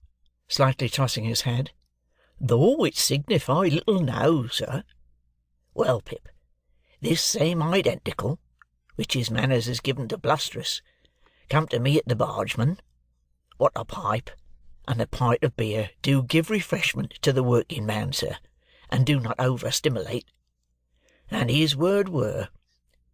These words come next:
'Joseph, Miss Havisham, she wished to speak to you.'" "Miss Havisham, Joe?" "She wish," were Pumblechook's word,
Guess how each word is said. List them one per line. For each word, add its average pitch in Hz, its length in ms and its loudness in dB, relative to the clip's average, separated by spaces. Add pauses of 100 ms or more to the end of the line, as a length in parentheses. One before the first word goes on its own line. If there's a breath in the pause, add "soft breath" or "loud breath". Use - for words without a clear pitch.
(240)
'Joseph, - 600 0 (680)
Miss 113 160 -2
Havisham, 127 580 0 (400)
she 139 260 0
wished 120 320 -2
to 110 60 -4
speak - 320 0 (120)
to 117 100 -4
you.'" - 260 -10 (880)
"Miss 151 240 2
Havisham, 113 520 -4
Joe?" 175 320 -2 (840)
"She 220 440 2
wish," 135 600 0 (440 soft breath)
were 117 260 2
Pumblechook's 139 800 0
word, 139 560 0